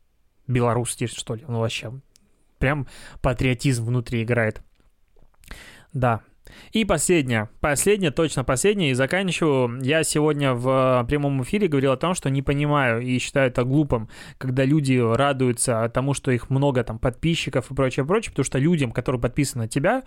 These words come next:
неважно, сколько у тебя подписчиков, они читают твой контент. Соответственно, вот это вот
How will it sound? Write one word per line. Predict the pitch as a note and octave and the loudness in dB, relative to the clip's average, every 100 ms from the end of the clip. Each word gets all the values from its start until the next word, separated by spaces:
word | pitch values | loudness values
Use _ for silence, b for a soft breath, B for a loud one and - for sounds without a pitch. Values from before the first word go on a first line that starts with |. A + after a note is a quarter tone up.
| B B - | B B -4
неважно, | D3+ G3 C3 A#2+ A2 | 0 2 0 -2 -8
сколько | A2+ - D3 A#2+ | -6 -2 -2 -2
у | |
тебя | A#2 A#2+ | -2 0
подписчиков, | A#2+ - B2 - - A2+ | 0 -2 -4 -4 -8 -4
они | D#3+ G#3+ | -4 -4
читают | - C#3+ | -2 -2
твой | D3 C3+ | 0 0
контент. | B2+ A#2 A2+ G#2+ | -2 -2 -4 -2
Соответственно, | B2+ D3 D#3 - | -2 0 -2 -2
вот | B2 | -4
это | B2+ B2+ | -2 -2
вот | A#2 - | -4 -6